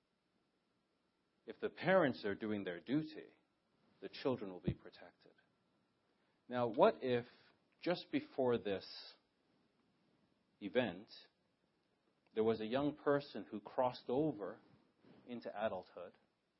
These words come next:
decided to move out, maybe get married, maybe just move out and establish his own household. And he just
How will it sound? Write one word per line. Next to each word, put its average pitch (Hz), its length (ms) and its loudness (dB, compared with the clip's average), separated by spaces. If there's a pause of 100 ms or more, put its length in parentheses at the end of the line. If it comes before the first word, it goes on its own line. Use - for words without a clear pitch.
(1200)
decided 147 480 6
to 117 80 -8
move 113 240 -2
out, 113 300 4 (800)
maybe 98 200 -14
get 101 240 -6
married, 101 420 -8 (600)
maybe 95 180 -12
just 98 200 -8
move 104 180 -8
out 98 220 0
and 95 100 -10
establish 95 480 -8
his 95 140 -20
own 92 200 -16
household. 82 500 -16 (1120)
And 120 100 -10
he 156 100 0
just 123 200 -4